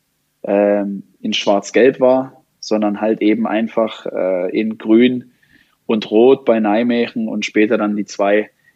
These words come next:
Gastauftritte in der Major League, wo ich leider keinen Vertrag bekommen habe. Aber das sind halt solche Sachen, die hätte ich nie, ähm, sehen können. Und ich habe am Ende wirklich auch noch mal jetzt mein letzter Verein,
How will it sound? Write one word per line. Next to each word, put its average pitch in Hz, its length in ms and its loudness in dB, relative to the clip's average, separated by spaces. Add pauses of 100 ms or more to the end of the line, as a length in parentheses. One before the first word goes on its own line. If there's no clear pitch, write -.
Gastauftritte 107 960 0 (280)
in 110 100 -6
der 104 100 0
Major 110 340 2
League, 110 280 0
wo 107 100 0
ich 104 120 -4
leider 107 240 -2
keinen 110 240 -4
Vertrag 107 420 -4
bekommen 104 280 -6
habe. 98 140 -4
Aber 104 80 -4
das 107 180 -2
sind 113 160 -12
halt 104 140 -4
solche 110 220 -4
Sachen, 104 320 -6
die 104 100 -16
hätte 107 120 -6
ich - 120 -10
nie, 123 300 -2 (760)
ähm, 107 460 -2
sehen 123 420 2
können. 120 300 -2
Und 143 400 -2
ich - 160 -8
habe 117 160 0
am 110 80 -2
Ende 120 460 0 (180)
wirklich 113 440 -2
auch 110 140 -2
noch 113 180 -6
mal 110 520 -4
jetzt 107 380 -4
mein 104 160 -4
letzter 104 300 -2
Verein, 104 540 -4